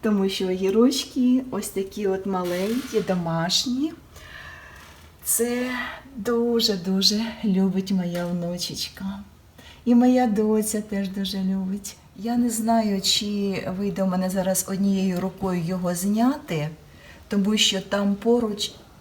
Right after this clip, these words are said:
ще одна завязь, і я дуже боюсь його зрушити. Ой,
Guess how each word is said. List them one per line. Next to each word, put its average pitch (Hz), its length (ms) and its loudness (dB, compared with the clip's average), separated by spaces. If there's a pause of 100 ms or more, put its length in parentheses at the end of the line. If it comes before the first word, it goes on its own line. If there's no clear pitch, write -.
ще - 280 0
одна 185 400 0
завязь, 202 600 0
і 196 120 -2
я 185 160 2
дуже 220 340 0
боюсь 185 480 -2
його 196 260 -2
зрушити. 180 720 -2 (540)
Ой, - 240 0